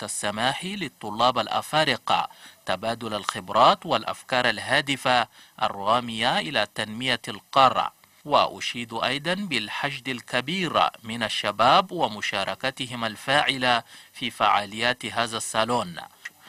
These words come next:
كما أشيد أيضًا بحضور معاهد التعليم والتدريب في هذه المناسبة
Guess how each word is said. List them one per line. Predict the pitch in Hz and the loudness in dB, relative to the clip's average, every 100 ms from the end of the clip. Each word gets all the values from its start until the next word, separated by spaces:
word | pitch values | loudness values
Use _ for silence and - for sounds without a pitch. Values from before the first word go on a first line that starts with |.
| - - _ | -20 -20 _
كما | 151 151 151 135 | 0 2 2 0
أشيد | 143 - 190 151 - | -2 -2 -2 -2 0
أيضًا | 135 110 101 95 87 - | -2 -2 -4 -2 -6 -6
بحضور | 95 92 101 104 135 139 123 117 | -10 -10 -10 -6 -2 0 -2 -2
معاهد | 110 104 - 139 131 110 | -2 -2 0 -2 -2 -4
التعليم | 104 - 107 98 110 127 98 | -6 0 2 2 -2 -4 -6
والتدريب | 92 90 98 95 104 139 175 | -10 -8 -10 -8 -2 -2 -2
في | - 113 104 | -8 -8 0
هذه | 120 123 120 113 | 0 0 -4 -6
المناسبة | 110 117 143 151 120 90 | -8 0 0 2 2 0